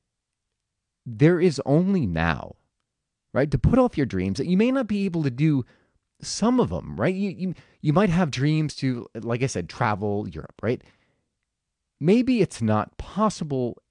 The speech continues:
in this exact moment, meaning, like, you, you, maybe you can't move tomorrow because there's odds and ends that you have to tie up. But maybe next year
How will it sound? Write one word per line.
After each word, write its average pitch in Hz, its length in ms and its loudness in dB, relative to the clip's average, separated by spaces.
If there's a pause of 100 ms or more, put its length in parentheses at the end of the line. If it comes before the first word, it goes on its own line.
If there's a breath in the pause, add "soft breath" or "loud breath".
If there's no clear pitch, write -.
in 160 340 2
this 123 280 4
exact 92 460 -2
moment, 110 280 2
meaning, 98 220 0
like, 82 200 -4
you, 123 160 -4
you, 131 140 -8
maybe 135 240 6
you 175 80 0
can't 120 280 -2
move 123 340 2
tomorrow 113 420 0
because 85 240 -4
there's 98 240 -2
odds 110 260 -2
and 110 80 0
ends 110 180 -2
that 78 100 -4
you 73 80 -6
have 73 100 -10
to - 140 -20
tie - 140 -14
up. - 160 -20 (1300)
But 127 100 -2
maybe 208 240 2
next 135 280 -2
year 117 280 -2